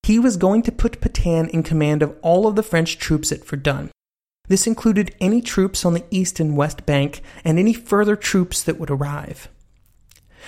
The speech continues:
General Hare would be relieved of his position,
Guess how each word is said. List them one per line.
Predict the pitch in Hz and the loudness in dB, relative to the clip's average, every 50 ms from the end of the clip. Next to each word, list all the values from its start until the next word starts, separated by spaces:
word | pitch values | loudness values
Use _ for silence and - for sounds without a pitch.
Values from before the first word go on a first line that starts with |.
| - - | -10 -2
General | - 190 208 233 247 240 | 0 4 4 6 4 4
Hare | - - 214 202 196 208 | 4 4 4 4 4 4
would | 220 196 - | 2 2 0
be | - 170 180 | -2 -2 0
relieved | 202 220 190 165 156 156 160 160 | 0 0 0 2 0 0 0 2
of | 170 160 | 2 2
his | 156 156 156 | 2 2 0
position, | - - 139 - 139 135 135 - 143 143 139 | -2 -6 -4 -4 -4 -4 -4 -6 -8 -10 -12